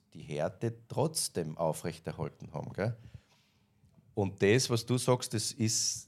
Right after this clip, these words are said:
das ist, glaub ich, immer noch so, nicht? Dass einer, der, äh, der herumfährt wie, wie der Geistesgestörte und glaubt, er muss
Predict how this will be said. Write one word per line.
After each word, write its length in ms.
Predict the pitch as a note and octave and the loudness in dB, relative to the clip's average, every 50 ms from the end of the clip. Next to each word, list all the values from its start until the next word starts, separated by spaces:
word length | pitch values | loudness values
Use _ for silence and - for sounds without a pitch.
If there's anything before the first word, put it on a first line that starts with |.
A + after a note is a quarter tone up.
| - - | -14 -12
das 120 | - - | -8 -6
ist, 140 | A2 - - | -6 -6 -2
glaub 180 | - A2 G#2 | -2 -2 -2
ich, 120 | G2+ - - | -2 -2 -4
immer 180 | D3+ F3 F#3 C3+ | -2 0 2 2
noch 160 | G2+ F2+ E2+ | 2 2 0
so, 260 | - - F2+ D#2+ D#2 F2 | -2 -2 -2 -2 0 0
nicht? 180 | A#2 C#3 - | -2 -2 -2
Dass 200 | G#2 G2+ - - | -4 -6 -4 -2
einer, 300 | D#2+ D#2+ E2+ G2 B2 C#3 | 0 0 2 4 2 2
der, 520 | C3+ C3 A2 G#2+ G#2+ G#2 G#2 G#2+ A2+ A2+ - - _ _ _ _ _ _ _ _ _ _ _ _ _ _ - | 0 0 2 4 6 6 6 6 4 2 -4 -16 _ _ _ _ _ _ _ _ _ _ _ _ _ _ -6
äh, 400 | G2+ G2 G2 F#2+ G2 G2 G2 F#2+ - - _ _ _ _ _ _ _ _ _ _ _ _ _ _ _ _ _ - | -2 -2 0 2 2 2 2 0 -2 -8 _ _ _ _ _ _ _ _ _ _ _ _ _ _ _ _ _ -4
der 100 | F#2+ F#2 | -2 0
herumfährt 800 | G2 G2+ F#2+ F2 G2 G#2 A#2+ C3 - - A#2+ A#2+ A#2+ B2+ B2+ - | 2 2 2 2 2 2 0 0 -2 0 2 2 2 2 0 -2
wie, 320 | A2 A2 A2 A2+ A2+ G#2+ A2 | -4 -2 0 0 -2 -2 -4
wie 80 | A2 | -4
der 140 | A2 A2 G#2+ | -4 -4 -2
Geistesgestörte 1000 | F#2+ F#2 F2+ F#2+ - - A#2 A2+ - - - - A2+ A2+ A2+ - C#3 C3+ - G2+ | 0 0 -2 -2 -2 -4 -4 -4 -4 -4 -2 0 0 0 0 0 -2 -2 0 -2
und 200 | G#2 G2+ - - | -6 -8 -8 -2
glaubt, 340 | - F#2+ F#2 F#2+ F#2+ - - | 2 2 2 2 2 -4 -4
er 140 | G2+ F#2 F2+ | -2 -2 0
muss 520 | F#2 F#2+ F#2+ F#2+ F#2+ - - - - - | 0 0 0 0 0 0 0 -2 -4 -6